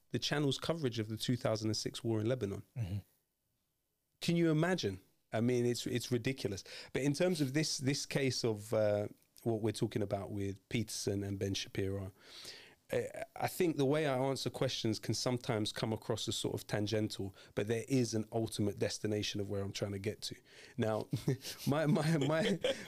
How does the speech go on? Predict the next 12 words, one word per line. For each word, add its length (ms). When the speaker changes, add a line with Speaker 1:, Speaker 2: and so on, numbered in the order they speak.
Speaker 1:
my, 180
my, 220
my 320
belief, 640
my 160
belief 580
is 220
that 340
for 440
a 60
particular 580
period, 680